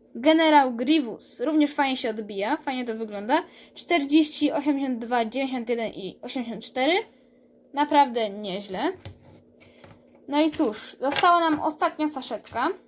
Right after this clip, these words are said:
Tak więc spróbujmy otworzyć ją znowu tak samo, żebym nie widział tej ostatniej limitowanej karty. To jest ta? Nie.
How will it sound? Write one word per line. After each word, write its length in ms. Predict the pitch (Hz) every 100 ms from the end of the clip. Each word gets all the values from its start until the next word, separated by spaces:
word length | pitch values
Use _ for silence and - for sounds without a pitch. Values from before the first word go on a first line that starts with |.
| _ _ _ _ _ - - _ _ _ _ - -
Tak 140 | 294
więc 240 | 294 294 294
spróbujmy 800 | - 302 262 320 294 277 262 - - _ - - _ - -
otworzyć 460 | 277 - 269 247 240
ją 100 | 233
znowu 300 | 226 254 233
tak 160 | 220
samo, 240 | - 254 226
żebym 180 | 214
nie 160 | 226 233
widział 300 | 247 254 226
tej 140 | 220 208 202 -
ostatniej 440 | 226 - 277 - 226
limitowanej 680 | 226 233 233 226 220 214 208 _ _ _ _ _ _ _ _
karty. 400 | 226 214 - 107 - _ _ _ - - - - - - - _ - - - -
To 120 | -
jest 160 | 185 -
ta? 140 | 233 370 - _ - - - - - - - - _ - - _ _ _ _ _ _ _ _ _ _ _ _ _
Nie. 240 | 214 214